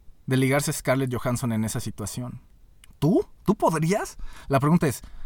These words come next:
o si la respuesta es no podrías, ¿te gustaría? Y si te gustaría, ¿qué chingados estás haciendo al respecto?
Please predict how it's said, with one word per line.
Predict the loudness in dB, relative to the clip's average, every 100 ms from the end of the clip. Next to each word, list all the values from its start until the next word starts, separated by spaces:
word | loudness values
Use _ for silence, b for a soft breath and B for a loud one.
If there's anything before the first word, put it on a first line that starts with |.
| b b -20 -20 -20 _ -14 -4
o | 0
si | 4
la | 6 4
respuesta | 2 0 4
es | 6
no | 6
podrías, | 6 4 4 2 0 -10 _ _ 0
¿te |
gustaría? | 0 2 10 12 12 10 4 -10 -20 -20 -18 -14 -2
Y | 2
si | 4
te | 4
gustaría, | 4 4 4 4
¿qué | 2
chingados | 0 0 2
estás | 2 4 2
haciendo | 2 2
al | 2
respecto? | 0 -2 -4 -2 -6